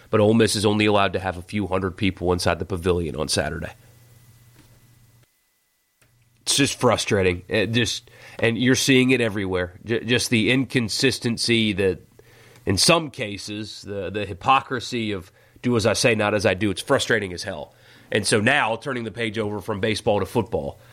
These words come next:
All right. Turning the page over from baseball to basketball.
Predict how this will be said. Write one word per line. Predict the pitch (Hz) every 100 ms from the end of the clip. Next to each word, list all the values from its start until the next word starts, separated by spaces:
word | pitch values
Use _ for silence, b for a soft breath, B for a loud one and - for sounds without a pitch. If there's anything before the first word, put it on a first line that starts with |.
| B B B - -
All |
right. | - - - - - - - - - - - b b b - _ _ _ _ -
Turning | 175 165
the | 147
page | 160 151
over | 135 120
from | 104 113
baseball | 120 117 123 107
to | - 104
basketball. | 87 143 131 120 - - 78 71 80